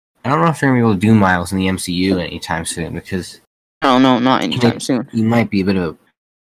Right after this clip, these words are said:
Speaker 1: poster boy for, uh, Sony's own movies right now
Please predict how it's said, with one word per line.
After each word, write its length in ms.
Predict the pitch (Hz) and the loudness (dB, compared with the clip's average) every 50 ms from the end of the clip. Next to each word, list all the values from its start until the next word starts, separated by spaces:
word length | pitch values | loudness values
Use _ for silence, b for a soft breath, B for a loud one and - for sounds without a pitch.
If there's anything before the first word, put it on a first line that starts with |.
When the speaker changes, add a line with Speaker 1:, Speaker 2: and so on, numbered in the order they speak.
| _ _ _ _ | _ _ _ _
Speaker 1:
poster 420 | - - 92 92 87 - - 95 | -8 -6 -6 -6 -6 -8 -8 -8
boy 380 | 80 82 80 76 78 80 92 90 - _ | -6 -6 -6 -6 -6 -8 -10 -14 -18 _
for, 180 | - 87 80 78 | -12 -8 -6 -6
uh, 180 | 76 78 78 80 - _ _ _ _ _ | -4 -6 -6 -8 -12 _ _ _ _ _
Sony's 680 | - - - - - 104 90 87 85 85 85 80 78 - | -14 -10 -8 -4 -2 -2 0 0 -2 -4 -4 -6 -6 -8
own 200 | 80 82 82 80 | -8 -10 -10 -10
movies 300 | 82 82 80 78 78 - | -10 -10 -10 -10 -12 -14
right 120 | 82 80 80 | -14 -14 -14
now 240 | 80 85 87 92 | -14 -14 -14 -16